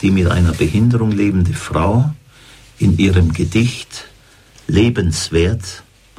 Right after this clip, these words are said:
bedrückende Zeilen wie diese formuliert?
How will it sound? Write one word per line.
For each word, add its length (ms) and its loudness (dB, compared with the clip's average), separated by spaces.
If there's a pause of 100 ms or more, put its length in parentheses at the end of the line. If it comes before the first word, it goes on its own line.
(540)
bedrückende 680 0
Zeilen 720 0
wie 160 0
diese 360 -4
formuliert? 760 -4